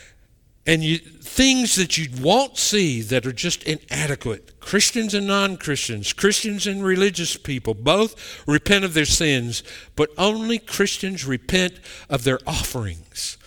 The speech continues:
Only Christians repent of their righteousness. No merit of my own. That's the difference. And finally, the last difference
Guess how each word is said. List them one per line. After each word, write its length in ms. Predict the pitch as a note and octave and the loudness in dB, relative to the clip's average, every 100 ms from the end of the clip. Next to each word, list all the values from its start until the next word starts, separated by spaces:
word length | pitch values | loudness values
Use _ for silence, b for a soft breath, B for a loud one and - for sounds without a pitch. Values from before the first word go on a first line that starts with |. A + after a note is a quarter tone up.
| B B - | B B 0
Only 340 | F#3 G#3 A3 | 0 2 0
Christians 600 | - G3 G3 - F#3 E3 | 0 0 0 -2 -4 -2
repent 640 | C#3+ C#3+ - D#3+ B2+ - - B B | -2 -2 2 2 0 -6 -18 B B
of 140 | D3 | -4
their 180 | - A#2 | 0 0
righteousness. 920 | A2+ C3+ D#3+ - G#2+ - E2 D#2 - - b b b | 2 -2 -2 -4 -2 -4 -6 -10 -10 -12 b b b
No 680 | G#2 C#3 F3 F#3 G3+ G3 - b b | 0 4 4 2 -2 -6 -10 b b
merit 840 | A2 A#2+ C#3+ E3 E3+ F3 E3+ - - b b _ | -10 -2 2 2 2 0 -2 -8 -12 b b _
of 160 | C3+ C3 | -6 -2
my 260 | C#3 C#3 | 0 0
own. 440 | C3+ C3 G#2+ F2+ E2+ - _ _ b b - | 0 0 -2 -8 -12 -20 _ _ b b -4
That's 340 | A#2 A#2 - | -2 -2 -4
the 80 | A#2 | -4
difference. 600 | A2+ G#2 F#2 - - - _ B B B B B - | -4 -4 -8 -12 -16 -16 _ B B B B B -14
And 120 | A#2+ | -4
finally, 640 | - G3 G#3 E3 A#2+ A#2 A#2 B B B B | 0 2 2 -2 -2 -2 -4 B B B B
the 120 | C3+ | 0
last 420 | C#3+ F3 F#3 - | 2 2 0 0
difference 500 | A#2 G#2 A2 G#2 - | -2 -4 -6 -6 -8